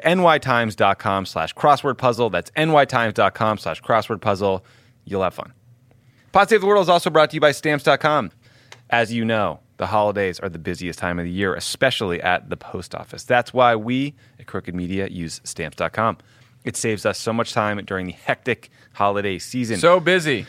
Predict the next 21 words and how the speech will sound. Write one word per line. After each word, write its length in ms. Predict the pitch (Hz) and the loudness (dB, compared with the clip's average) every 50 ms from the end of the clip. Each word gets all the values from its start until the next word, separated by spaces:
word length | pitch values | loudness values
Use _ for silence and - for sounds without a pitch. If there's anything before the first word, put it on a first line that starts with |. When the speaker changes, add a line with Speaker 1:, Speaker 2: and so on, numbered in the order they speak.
| - - - | -16 -20 -16
Speaker 1:
Stamps 420 | - - - - 147 175 165 - - | -10 -6 -6 -2 -2 -2 -2 0 0
dot 200 | - 170 139 - | 0 0 0 2
com 320 | - 151 151 143 123 98 - - - _ _ | 2 4 4 4 2 -2 -8 -14 -20 _ _
brings 340 | - 156 160 147 123 - - _ | 2 2 2 2 0 -4 -4 _
all 320 | - 135 139 143 143 143 | 6 6 8 8 6 4
of 100 | - 135 | 2 -2
the 80 | 117 117 | -4 -4
services 600 | - - 139 135 139 131 131 - - 104 90 82 | -4 0 0 0 0 0 -2 -4 -2 -4 -4 -6
of 140 | - - 101 | -8 -10 -8
the 80 | 92 98 | -8 -4
U 100 | 98 101 | -2 -2
S 80 | 95 | -4
Post 240 | - - 101 92 - | -2 -4 -4 -4 -2
Office 280 | 95 90 - 95 82 85 | -4 -4 -4 -6 -10 -4
right 240 | 92 90 95 98 _ | -4 -4 -4 -4 _
to 120 | - - | -12 -12
your 160 | 87 85 90 85 | -8 -8 -8 -6
desktop. 520 | - 87 85 - _ - - - - - | -8 -10 -10 -10 _ -10 -10 -10 -10 -2
Buy 220 | - 113 120 123 131 | 0 2 4 4 2
and 200 | 135 127 120 - | 2 -2 -6 -10
print 360 | - - 85 - - - _ | -8 -10 -10 -10 -12 -20 _